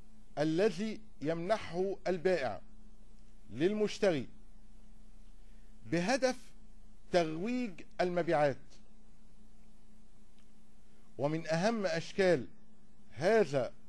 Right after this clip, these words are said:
الخصم هو خصم الكمية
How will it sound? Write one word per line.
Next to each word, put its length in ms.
الخصم 640
هو 280
خصم 340
الكمية 480